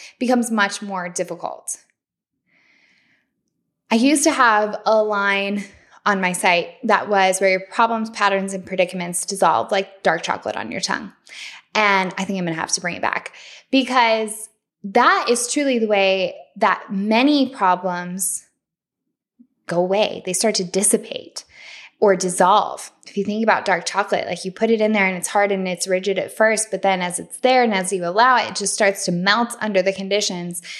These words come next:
and it's no longer sustainable. So what are those conditions? What are the conditions we create in our lives? We hear ourselves talk all the time,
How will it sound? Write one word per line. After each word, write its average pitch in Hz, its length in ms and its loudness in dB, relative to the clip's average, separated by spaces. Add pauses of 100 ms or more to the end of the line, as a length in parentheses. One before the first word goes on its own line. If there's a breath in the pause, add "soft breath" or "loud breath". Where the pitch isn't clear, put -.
(220 loud breath)
and 214 100 -2
it's 208 140 -4
no 208 280 2
longer 185 480 0
sustainable. 196 840 -6 (320 loud breath)
So 226 460 0 (160)
what 220 260 -2
are 339 120 6
those 262 240 2
conditions? - 920 -4 (600)
What 220 140 4
are 320 80 6
the 302 100 0
conditions 240 500 0
we 214 160 -8
create 208 360 -4
in 185 100 -10
our 175 120 -8
lives? 196 540 -2 (380 soft breath)
We 240 280 2 (580)
hear 339 580 2
ourselves 233 680 -2
talk - 600 -2 (380)
all 269 260 4
the 202 120 -8
time, 214 560 -6